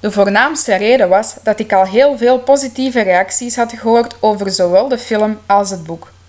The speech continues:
Beide zijn ook zeer bekend en het feit dat zowel het boek als de film voor mij nog onbekend terrein waren, zorgde ervoor dat het eens tijd werd om daar verandering in te brengen. Bovendien heeft onze leerkracht Nederlands uit het vierde jaar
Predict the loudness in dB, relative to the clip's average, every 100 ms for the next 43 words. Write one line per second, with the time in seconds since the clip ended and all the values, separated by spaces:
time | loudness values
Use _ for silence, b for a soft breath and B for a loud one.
0 | b b b b b -2 2 2 0 -2
1 | -2 -4 -2 -2 -2 -6 -4 -4 -4 b
2 | b b 0 0 2 0 2 -2 -4 0
3 | 2 2 0 -8 -4 -2 0 -2 -6 0
4 | 0 0 -2 0 0 0 0 -2 -2 -2
5 | -2 0 0 2 2 4 4 4 0 B
6 | B B -4 0 2 2 2 2 4 4
7 | 2 B B 0 0 0 -4 -4 0 0
8 | 0 -4 -6 -4 0 2 0 0 -4 -4
9 | -6 -6 -6 -8 -8 -8 -8 -12 -18 -20
10 | b b b b b b 2 4 2 0
11 | 0 0 2 2 2 0 -2 -2 -2 -4
12 | -4 -4 0 2 2 0 0 -2 -2 -6
13 | -4 -2 0 0 0 0